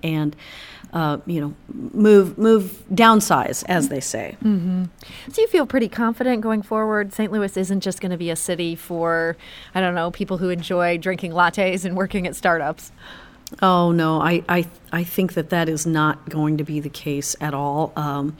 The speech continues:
Speaker 1: and, uh, because part of our strength here is, is the diversity of our, of our people, both racial diversity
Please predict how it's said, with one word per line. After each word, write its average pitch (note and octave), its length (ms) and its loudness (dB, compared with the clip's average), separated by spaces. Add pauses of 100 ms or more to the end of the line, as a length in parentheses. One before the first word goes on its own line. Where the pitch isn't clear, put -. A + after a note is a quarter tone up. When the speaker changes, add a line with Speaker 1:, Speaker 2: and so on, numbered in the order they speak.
(540)
Speaker 1:
and, E3 360 2
uh, E3+ 60 0
because F#3+ 680 0 (160)
part G#3 220 2
of G3+ 80 2
our E3 100 2
strength F3+ 420 -2
here F3+ 200 2
is, D#3 480 -2
is E3+ 180 -2
the E3+ 100 -4
diversity E3 760 0 (420)
of E3 380 4
our, D3+ 580 -2
of D3+ 140 -6
our D3 120 0
people, A3+ 600 0 (360)
both D#3+ 460 -2 (380)
racial F3 420 0
diversity G3 880 2